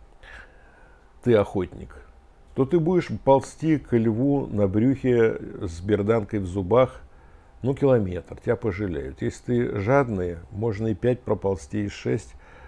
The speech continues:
но зато ты убьёшь льва. А что это за львы?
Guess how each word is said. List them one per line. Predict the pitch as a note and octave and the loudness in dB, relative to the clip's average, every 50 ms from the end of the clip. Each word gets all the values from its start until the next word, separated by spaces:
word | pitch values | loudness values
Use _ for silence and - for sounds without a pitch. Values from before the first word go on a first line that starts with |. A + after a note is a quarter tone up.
| - - | -8 -6
но | G#2 | -2
зато | F#2+ A2 G2 - C3+ C#3+ | 0 0 2 2 2 0
ты | C3 - G#2+ | 0 0 0
убьёшь | G#2+ G#2 F#2+ F2 F2+ G2 G#2+ G#2+ - - - | -2 -2 -2 -2 0 0 0 -2 -2 -4 -6
льва. | - G#2+ G#2 G2 F#2 F2+ F2 E2+ | -4 -2 -2 -2 -2 -2 -4 -6
А | F2 | -8
что | - - C#3+ D3+ | -6 -6 -6 -4
это | C#3 C3+ B2 | -4 -4 -4
за | G2+ G#2+ G#2+ | -4 -4 -4
львы? | G2+ F#2+ E2 D#2 - - | -4 -4 -6 -8 -10 -12